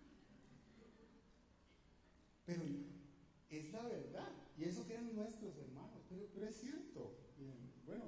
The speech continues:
cuatro varones era una guerra en la casa, ¿verdad?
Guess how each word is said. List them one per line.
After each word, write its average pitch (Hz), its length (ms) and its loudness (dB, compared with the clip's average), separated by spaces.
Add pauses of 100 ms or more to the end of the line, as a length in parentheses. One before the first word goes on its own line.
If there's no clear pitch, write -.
(160)
cuatro 190 280 4
varones 175 360 4
era 185 140 2
una 185 220 -2
guerra 143 360 2
en 123 60 -2
la - 160 -6
casa, 117 280 -4
¿verdad? 104 300 -6